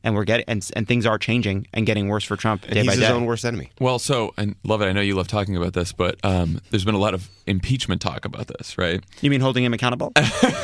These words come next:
Speaker 3: But the question is, impeachment talk. I, I asked, still premature, the time is right, or who the hell cares? It's not gonna happen anyway until a long time.
Speaker 1: What do you think?
Speaker 3: <laughs> So the whole issue with impeachment, right, is so now you po-, you have Trump possibly committing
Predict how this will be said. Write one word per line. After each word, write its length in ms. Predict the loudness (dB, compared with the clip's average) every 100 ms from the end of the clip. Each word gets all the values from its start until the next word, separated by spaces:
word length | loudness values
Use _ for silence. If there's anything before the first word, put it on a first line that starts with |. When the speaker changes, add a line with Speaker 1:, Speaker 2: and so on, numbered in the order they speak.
| 4
Speaker 3:
But 840 | 4 4 4 4 -2 -2 -2 0
the 80 | 0
question 260 | 2 2 2
is, 120 | 0
impeachment 460 | 0 2 2 0 0
talk. 320 | 2 0 -6 0
I, 260 | 0 2 -4
I 20 | -4 -2
asked, 320 | 0 0 -2
still 280 | 0 2 0
premature, 640 | 0 -2 0 0 0 0 -6 -4
the 80 | 2
time 260 | 2 2
is 120 | 0
right, 300 | 0 2 0 -6 -6
or 160 | -2 0
who 220 | 2 2
the 80 | 2
hell 160 | 0 2
cares? 240 | 2 2
It's 140 | 0
not 140 | 0 0
gonna 140 | 2
happen 280 | 2 2 0
anyway 380 | 0 -2 -2 -2
until 400 | -2 -4 -6 -8 -6
a 40 |
long 200 | -6 -8
time. 220 | -8 -8
Speaker 1:
What 140 | -4 0
do 60 |
you 80 | 2
think? 300 | 0 0 0 2
Speaker 3:
<laughs> 120 | -2 -2 -20 -20 -20 -20 -2
So 100 | 2
the 200 | 2 0
whole 240 | 0 0 0 -4
issue 180 | 0 0
with 120 | 0
impeachment, 440 | 0 0 -2 0 0
right, 240 | 0 0
is 360 | 0 0 -2 -8 _ _
so 180 | -2 0
now 420 | 2 0 0 -2
you 200 | -2 -4
po-, 260 | -2 -2 -2
you 180 | 0 -2
have 80 |
Trump 300 | 0 -2 -2
possibly 500 | -4 -2 -2 0 -2
committing 560 | -2 0 2 2 0